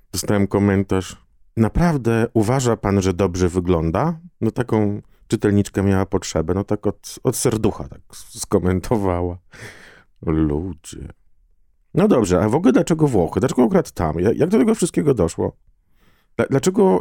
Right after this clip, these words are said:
Włosi tak zdominowali świat i tak zawładnęli na-, naszą wyobraźnią i w ogóle umysłami tego? Powiedziałbym, że przewrotnie, że bardzo pomogli im w tym Amerykanie.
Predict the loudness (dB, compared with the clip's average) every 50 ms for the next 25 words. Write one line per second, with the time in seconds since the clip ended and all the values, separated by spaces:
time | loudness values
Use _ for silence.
0 | 0 -2 0 2 4 4 4 4 2 0 0 -2 -2 -2 _ _ -4 -4 -4 -2
1 | -2 0 0 2 2 4 4 4 2 2 2 2 2 0 0 0 0 0 -2 -4
2 | -6 -6 -2 0 0 0 0 -2 -4 -6 -2 0 0 0 0 0 0 0 0 0
3 | 0 0 0 -2 -2 -4 -6 -6 -4 -4 -4 -4 -4 -6 -6 -4 -4 -4 -2 -2
4 | -2 -2 0 0 0 0 0 0 -2 -2 -4 -4 -4 -4 -2 -2 -2 -4 -4 -4
5 | -4 -2 -2 -2 -4 -6 -6 -6 -6 -8 -8 -12 -20 -20 -20 -20 -20 -14 _ -4
6 | 0 0 2 2 2 4 4 4 4 4 2 0 0 0 0 0 2 2 2 2
7 | 2 2 2 2 2 0 0 2 2 2 2 0 0 -4 -4 -2 0 2 2 2
8 | 0 -2 -4 -6 -4 -4 -6 -6 -8 -6 -6 -4 -2 -2 -4 -6 -8 -16 -20 -16
9 | -12 -10 -10 -10 -10 -10 _ -2 -2 0 0 -2 -4 -6 -6 -6 -4 -4 -4